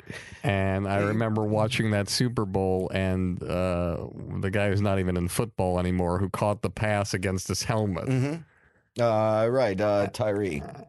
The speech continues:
Speaker 1: And David
Speaker 2: David
Speaker 1: Tyree.
Speaker 2: Tyree.
Speaker 1: And you, and you listen to the call from Joe Buck, and I love Joe Buck, but the call that Joe Buck made on that play was, like, literally like he was just walking down the street to a Starbucks. It was like, this is the, one of the greatest plays in the history of sports,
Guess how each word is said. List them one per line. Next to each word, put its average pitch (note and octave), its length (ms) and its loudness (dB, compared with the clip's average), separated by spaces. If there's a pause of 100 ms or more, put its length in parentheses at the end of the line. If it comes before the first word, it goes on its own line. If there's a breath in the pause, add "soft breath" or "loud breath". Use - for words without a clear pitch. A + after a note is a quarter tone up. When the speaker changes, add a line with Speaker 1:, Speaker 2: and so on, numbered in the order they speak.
Speaker 1:
And B2 140 -4
David A2 200 2
Speaker 2:
David A#2 200 2
Speaker 1:
Tyree. A2+ 360 2 (180)
Speaker 2:
Tyree. - 40 -8
Speaker 1:
And G#2+ 200 2
you, A2 300 0
and G#2 200 2
you G#2+ 120 2
listen B2+ 300 0
to A2+ 80 2
the G#2+ 80 2
call A2+ 280 2
from G#2 260 0
Joe G#2+ 240 0
Buck, A#2 280 0
and A2 100 0
I A#2+ 100 2
love B2+ 340 0
Joe G#2+ 240 0
Buck, F#2+ 280 0
but G#2+ 140 -2
the A#2 80 0
call B2+ 400 0
that A2+ 140 0
Joe A#2 260 0
Buck A2+ 280 0
made A2+ 300 0
on G2+ 180 0
that G#2 180 0
play B2 280 0
was, G2 200 0
like, G#2+ 200 0
literally A2+ 540 0
like G#2 380 0
he A2 160 -4
was G#2 200 -2
just - 360 -4
walking G#2+ 560 0
down G#2+ 200 2
the G2+ 80 0
street A2+ 420 -2
to G2+ 160 0
a F#2+ 40 -2
Starbucks. B2 760 -2
It G#2 40 -2
was G2 180 -2
like, G2+ 320 0 (680 loud breath)
this C3+ 220 -2
is C3 80 0
the, C3+ 120 0
one C3 180 0
of B2 60 -2
the B2 80 0
greatest C3 440 0
plays C3+ 320 0
in A2+ 80 -2
the A#2+ 80 2
history B2 320 0
of A#2+ 80 0
sports, B2+ 560 -2